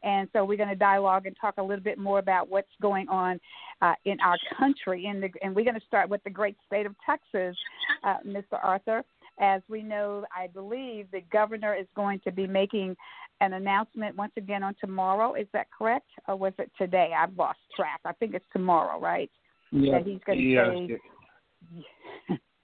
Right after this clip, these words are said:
Speaker 2: Yeah,
Speaker 1: So
Speaker 2: I
Speaker 1: what
Speaker 2: think
Speaker 1: are your
Speaker 2: tomorrow.
Speaker 1: thoughts tomorrow? I, I know that your, your cases are growing like wild weeds there in the Dallas, uh, County area. Uh, we're growing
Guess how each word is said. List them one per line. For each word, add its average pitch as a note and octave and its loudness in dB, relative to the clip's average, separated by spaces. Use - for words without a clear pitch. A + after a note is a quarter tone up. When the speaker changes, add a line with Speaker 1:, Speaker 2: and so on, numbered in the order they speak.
Speaker 2:
Yeah, A#3+ 2
Speaker 1:
So C4+ 8
Speaker 2:
I B3 6
Speaker 1:
what A#3+ 4
Speaker 2:
think C4+ 6
Speaker 1:
are - -6
your C4+ 0
Speaker 2:
tomorrow. A3+ 2
Speaker 1:
thoughts F#3 -20
tomorrow? F#3 -4
I, G#3 2
I A3 -6
know A3+ -8
that G3+ -12
your, G#3+ -12
your G#3+ -4
cases A3+ -4
are F#3+ 0
growing G3+ 0
like F#3 0
wild F#3 0
weeds G3+ -6
there F#3 4
in F3 -4
the E3+ -2
Dallas, F3+ 4
uh, F3 2
County F#3+ 2
area. F#3 4
Uh, E3+ -2
we're F#3 -2
growing F#3 0